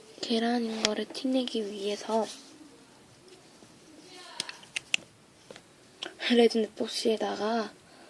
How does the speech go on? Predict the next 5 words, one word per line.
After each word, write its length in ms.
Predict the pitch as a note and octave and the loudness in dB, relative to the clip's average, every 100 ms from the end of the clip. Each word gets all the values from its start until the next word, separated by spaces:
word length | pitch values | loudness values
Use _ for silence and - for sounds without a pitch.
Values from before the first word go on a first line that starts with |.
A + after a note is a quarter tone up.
| - - - - - - - - - - - - - - - - - | -20 -20 -20 -20 -20 -18 -18 -20 -20 -20 -20 -20 -20 -20 -20 -18 -2
노랑 320 | A3+ A#3 C4 | 0 2 0
색깔 420 | C4 B3 - A#3 A3 G#3+ - - - - - - - - - - - - - - - - - - - - - - - - - | -2 -6 -4 -2 -2 -2 -6 -8 -18 -20 -20 -20 -20 -20 -20 -20 -20 -20 -20 -20 -20 -20 -20 -20 -20 -20 -20 -20 -20 -20 0
<laughs> 1800 | - - - F4+ - - - - - - - - - - - F#4+ D#4 - | 8 10 12 8 4 -4 -6 -12 -20 -20 -20 -20 -20 -10 2 8 8 10
해가지고 460 | D#4+ D#4+ D4 C4 B3 | 12 12 12 8 8
계란을 580 | - B3+ A#3+ A#3+ A#3 | 12 12 12 6 2